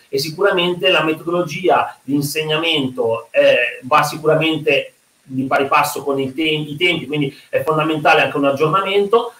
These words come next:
è fondamentale anche costruire una metodologia di insegnamento fatta, basata anche su questa parte del neuroni specchio,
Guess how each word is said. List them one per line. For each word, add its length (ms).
è 320
fondamentale 560
anche 140
costruire 1040
una 280
metodologia 1080
di 120
insegnamento 640
fatta, 340
basata 360
anche 180
su 120
questa 200
parte 200
del 120
neuroni 380
specchio, 580